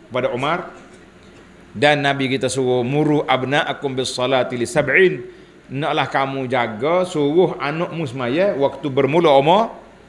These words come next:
tujuh tahun. Alhamdulillah. Ha, jadi, ha, ni zaman kita lah ni, para jemaah sekalian,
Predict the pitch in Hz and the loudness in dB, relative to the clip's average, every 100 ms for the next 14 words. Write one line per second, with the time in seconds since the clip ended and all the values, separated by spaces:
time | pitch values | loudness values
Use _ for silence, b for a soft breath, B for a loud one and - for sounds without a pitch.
0 | - - - - 123 117 90 67 60 - | -20 -20 -20 -8 -2 0 -2 -8 -14 -20
1 | - - - - - 95 92 110 98 95 | -20 -20 -20 -20 -18 -16 -12 -10 -8 -10
2 | 82 - - - 123 - - - - - | -10 -14 -18 -20 -20 -20 -20 -20 -20 -20
3 | - - - 107 143 143 147 139 - 139 | -20 -20 -2 2 4 4 2 -2 -4 -8
4 | 127 131 147 156 127 - 131 120 120 120 | 0 2 4 4 2 2 4 4 2 0
5 | 120 113 113 107 139 170 208 | 0 0 -4 -6 -4 -4 -4